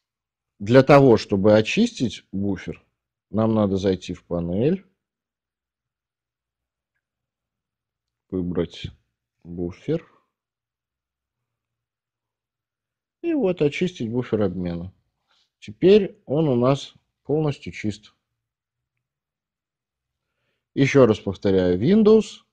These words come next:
M русская или V английская. Очень удобно запоминать. С такой же комбинацией происходит вставление.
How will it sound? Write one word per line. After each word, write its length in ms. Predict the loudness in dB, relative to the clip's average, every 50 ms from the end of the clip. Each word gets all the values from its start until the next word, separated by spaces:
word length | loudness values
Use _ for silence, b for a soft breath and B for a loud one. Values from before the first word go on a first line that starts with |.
| _ _ _ _ _ _ _ _ _ _ _ _ _ _ 0
M 260 | 2 2 2 2 2
русская 460 | 2 2 0 -2 -2 2 2 2 2
или 540 | 2 0 -2 -2 0 0 2 0 0 -2 -4 -8
V 460 | -8 -4 -2 0 2 2 0 -2 -4 _ _ _ _ _ _ _ _ _ -8
английская. 760 | -6 -6 -4 -4 -4 -4 -6 -8 -10 -14 -18 -16 -16 -18 -20 _ _ _ _ _ _ _ _ _ _ _ _ _
Очень 300 | -12 -10 -6 -4 -2 0
удобно 400 | 0 2 2 2 0 2 2 0
запоминать. 540 | 0 -2 -4 -4 -2 -2 0 0 0 -2 -4
С 200 | -6 -12 -18 _ _ _ _ _ _ _
такой 320 | -10 -8 -6 -2 0 0 0
же 100 | 0 -2
комбинацией 800 | -4 -4 -4 -2 -2 -2 -2 -2 -2 -4 -4 -6 -6 -6 -8 b b b b b b b b _ _ _ _ _ _ _ _ _
происходит 600 | -6 -4 -4 -4 -4 -2 -2 -2 0 0 -2 -8 -10
вставление. 800 | -12 -6 -2 0 0 2 2 0 -2 -2 -4 -6 -10 -10 -12